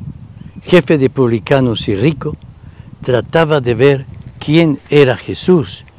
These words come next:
pero no lo lograba a causa del gentío, porque era pequeño de estatura.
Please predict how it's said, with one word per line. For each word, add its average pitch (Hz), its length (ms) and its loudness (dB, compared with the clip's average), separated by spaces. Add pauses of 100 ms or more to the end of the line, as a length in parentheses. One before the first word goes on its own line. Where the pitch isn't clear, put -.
(360)
pero 120 420 6
no 147 380 2
lo 117 220 2
lograba 160 580 4 (400)
a 110 160 0
causa 151 540 2
del 117 200 0
gentío, 131 560 0 (600)
porque 165 460 6
era 165 260 4 (280)
pequeño 180 500 4
de 143 160 4
estatura. - 640 0